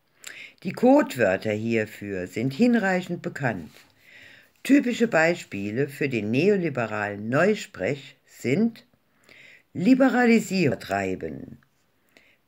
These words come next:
Bürokratie abbauen. Dieser Ideologie sucht man einen wissenschaftlichen Anstrich zu geben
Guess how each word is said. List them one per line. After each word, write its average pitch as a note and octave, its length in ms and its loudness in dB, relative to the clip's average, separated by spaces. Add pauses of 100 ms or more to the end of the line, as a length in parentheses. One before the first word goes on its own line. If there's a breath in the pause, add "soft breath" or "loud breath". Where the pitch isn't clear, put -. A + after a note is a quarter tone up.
Bürokratie B3 1080 4
abbauen. F#2 920 -6 (1600 loud breath)
Dieser C4 300 6
Ideologie F#3 840 4
sucht E3+ 300 -6
man F3 160 0
einen D3 320 -2
wissenschaftlichen G#3+ 840 0
Anstrich G3+ 580 -2
zu - 160 -12
geben G#2 560 -6